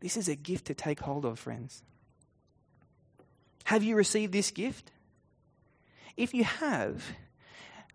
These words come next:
how do you feel about it? Is this the kind of thing that gets you excited? Do you get overwhelmed by the magnitude of, of just what it is that Jesus gives you?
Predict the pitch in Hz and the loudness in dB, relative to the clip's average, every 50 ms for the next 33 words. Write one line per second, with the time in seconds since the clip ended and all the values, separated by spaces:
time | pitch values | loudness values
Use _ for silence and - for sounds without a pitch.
0 | _ _ _ _ _ _ _ _ _ _ _ _ _ _ _ _ _ _ _ _ | _ _ _ _ _ _ _ _ _ _ _ _ _ _ _ _ _ _ _ _
1 | _ _ - - - 339 370 381 330 302 285 269 254 - - 277 277 277 262 202 | _ _ -8 -4 2 2 4 4 6 4 4 4 2 0 0 0 2 2 2 2
2 | 135 120 117 117 107 104 101 - - - - - - - - - - - _ _ | 0 0 -2 -2 -2 -4 -6 -8 -10 -16 -20 -20 -20 -20 -20 -20 -20 -20 _ _
3 | _ _ _ _ _ _ _ _ _ _ _ _ _ _ _ _ _ _ _ _ | _ _ _ _ _ _ _ _ _ _ _ _ _ _ _ _ _ _ _ _
4 | _ _ _ _ _ _ _ _ _ _ _ _ _ _ _ _ _ _ _ _ | _ _ _ _ _ _ _ _ _ _ _ _ _ _ _ _ _ _ _ _
5 | _ _ _ _ _ _ _ - 226 226 - 311 339 - - - - - 262 262 | _ _ _ _ _ _ _ -4 -2 0 4 4 4 4 4 0 0 2 2 2
6 | 233 196 - 220 214 214 - - 220 214 - - - 196 196 190 185 180 180 - | 4 2 2 2 2 0 2 2 0 0 0 0 0 2 4 4 4 4 2 -2
7 | - - - - - - 185 - - - - 208 214 226 233 196 131 120 117 120 | -10 -20 -20 -14 -10 -10 -4 2 2 4 4 4 2 2 2 2 2 2 0 -2
8 | - - - - - - _ _ _ _ - 247 262 294 277 - - 190 214 214 | -6 -8 -12 -14 -16 -20 _ _ _ _ -6 -2 2 2 2 2 4 4 6 8
9 | 202 190 160 143 147 170 180 185 165 123 127 127 147 - - - - - - - | 8 8 6 6 4 2 4 4 2 2 2 0 -4 -6 -10 -18 -20 -20 -20 -20
10 | - _ - 165 160 160 156 160 165 170 185 202 202 202 202 - - - 131 123 | -10 _ -2 0 2 2 4 2 2 2 0 -2 -2 -2 -2 -2 -2 0 0 0
11 | 123 - 151 147 147 - - - 170 147 147 196 190 - 202 175 175 170 - - | 0 -2 -4 -6 -6 -8 -4 -4 -2 0 2 0 0 0 0 0 2 2 2 2
12 | 202 196 - - 135 123 143 - 170 175 170 156 151 151 156 175 196 175 - - | 0 0 2 0 0 0 2 0 0 0 2 -2 -4 -4 -4 -6 -6 -6 -6 -8
13 | - - - | -10 -12 -14